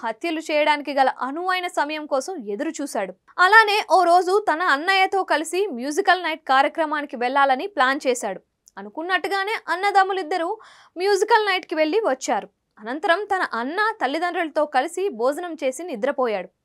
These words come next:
దీంతో మద్యం సేవించిన మత్తులో ఉన్న ఆ పదిహేనేళ్ల బాలుడు ఇదే సరైన సమయం అనుకున్నాడు. ఇంతకు మించి మంచి అవకాశం రాదు అనుకున్నాడు. అనుకున్నదే తడువుగా ఆ మద్యం మత్తులో పెద్ద స్కెచ్చే వేశాడు. ఇందులో భాగంగా అర్ధరాత్రి వరకు వేచి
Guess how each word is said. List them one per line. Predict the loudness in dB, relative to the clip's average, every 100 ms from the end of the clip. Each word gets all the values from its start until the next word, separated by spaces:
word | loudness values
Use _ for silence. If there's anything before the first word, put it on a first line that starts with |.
| -14
దీంతో | -12 -6 -2 -2 -4 _ -20 -10
మద్యం | 0 0 2 0
సేవించిన | 0 -2 -2 -6 -6
మత్తులో | -4 -4 -2 -2
ఉన్న | -2 -4
ఆ | -4
పదిహేనేళ్ల | 0 2 0 -2 -4 -4 -4 -4
బాలుడు | 0 0 0 -6 -10 -14 _ _ -8
ఇదే | -4 0 0
సరైన | 2 2 2 0 0
సమయం | -2 -2 -2 -4
అనుకున్నాడు. | -4 -6 -4 -4 -6 _ _ -18
ఇంతకు | -14 -10
మించి | -8 -8 -4 -4
మంచి | -4 -8 -6 0
అవకాశం | 2 2 2 0 -2 -4
రాదు | -2 2 2 2
అనుకున్నాడు. | -2 -2 -6 -4 -6 -8 _ _ -20 -12 -2
అనుకున్నదే | 2 2 4 2 2 0
తడువుగా | 4 4 4 2 2 0
ఆ | -2 -4
మద్యం | -2 -2 -2 -2
మత్తులో | -4 -2 -4
పెద్ద | -2 -2 -2 -6
స్కెచ్చే | -4 -6 -4 -2 0
వేశాడు. | 0 0 -2 -6 -12 _ -18
ఇందులో | -6 -2
భాగంగా | 2 2 2 0 -4 -4 -4
అర్ధరాత్రి | -4 4 6 6 2 0
వరకు | -2 0 -2
వేచి | 0 -2 -2 -4